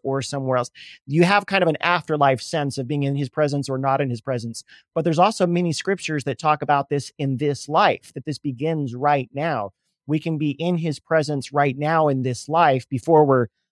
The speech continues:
literally physically there in the celestial kingdom, or you cannot be in his presence in this life. So when we're close to him in this life, we have his spirit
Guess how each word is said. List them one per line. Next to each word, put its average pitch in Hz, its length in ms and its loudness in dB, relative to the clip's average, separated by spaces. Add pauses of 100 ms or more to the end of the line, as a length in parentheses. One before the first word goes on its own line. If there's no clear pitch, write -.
literally 147 480 4
physically 147 720 -2
there 139 260 0
in 131 80 -2
the 123 60 -6
celestial 131 500 -6
kingdom, 127 480 -6 (260)
or 185 140 4
you 190 140 0
cannot 180 400 2
be 143 160 -2
in 127 80 -2
his 113 160 -6
presence 107 560 -12
in 120 120 -8
this 110 220 -10
life. 98 400 -12 (340)
So 143 220 0
when 143 160 0
we're 139 140 0
close 190 300 0
to 170 100 -2
him 147 160 -2
in 131 80 0
this 135 200 -4
life, 147 380 2
we 131 140 -4
have 123 360 -4
his 120 200 -8
spirit 151 540 -4